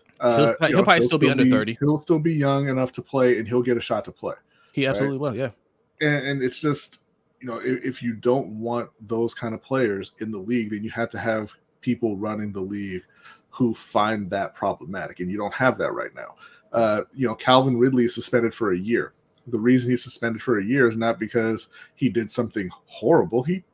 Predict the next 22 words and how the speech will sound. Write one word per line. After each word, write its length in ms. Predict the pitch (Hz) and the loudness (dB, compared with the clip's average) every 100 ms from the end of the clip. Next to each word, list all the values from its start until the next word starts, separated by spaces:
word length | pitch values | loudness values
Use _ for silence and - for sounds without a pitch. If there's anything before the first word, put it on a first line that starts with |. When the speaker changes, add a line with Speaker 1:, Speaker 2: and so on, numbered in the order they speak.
| - | -4
Speaker 2:
bet 220 | 110 123 | -2 -2
fifteen 400 | - 131 - 131 | -4 -2 0 0
hundred 240 | 131 131 | 0 0
dollars 400 | 104 131 127 123 | 2 4 4 4
on 200 | - 113 | 0 -4
his 160 | 123 123 | -2 -2
team 220 | - 135 | -2 -2
to 80 | 127 | 0
win 260 | 120 135 | 0 0
while 120 | 123 123 | 0 2
he 100 | 131 | 2
was 120 | 135 | 2
at 80 | 127 | 0
home 260 | 127 139 | 0 -2
injured. 340 | 127 156 143 - _ _ _ _ _ _ _ 156 | -2 -4 -4 -8 _ _ _ _ _ _ _ 2
The, 200 | 131 117 | 4 4
the 140 | 143 | 2
reason 280 | 113 113 117 | 2 0 0
is 240 | 120 - - | -2 -2 -6
that 240 | 123 117 | -4 -2
goes 240 | 120 117 - | 0 -2 -2
to, 300 | - 120 | -2 -2